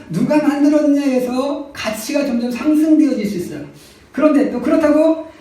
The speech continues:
아, 어린아이가 만든 건 가치가 없느냐? 아니죠. 그 어린아이한테는 뭐요? 자기가 만든 것이기에, 자기가 정말 소중하게 만든 것이기에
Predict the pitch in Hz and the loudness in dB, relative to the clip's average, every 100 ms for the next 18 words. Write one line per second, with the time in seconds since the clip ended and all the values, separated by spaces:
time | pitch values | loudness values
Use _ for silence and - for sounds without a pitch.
0 | - - 180 - - 311 320 302 262 202 | -14 -6 -4 2 2 4 4 4 2 2
1 | 254 - 190 254 262 220 202 247 320 - | 0 0 -4 -2 0 0 0 0 -2 -4
2 | 175 185 - 277 277 233 302 311 285 262 | -2 -2 -2 -2 0 2 2 2 2 0
3 | 233 233 151 135 - - - - _ _ | 0 -2 -2 -4 -8 -16 -20 -20 _ _
4 | - - 190 285 269 220 269 262 - 202 | -14 -8 -4 0 0 0 0 0 -2 -2
5 | 240 247 170 196 240 247 220 240 240 247 | -2 -2 -4 -6 -4 -4 -2 -4 -2 -2
6 | 269 254 247 185 214 214 202 196 190 254 | 0 0 2 2 2 0 -2 -2 -2 -2
7 | 302 - | -4 -8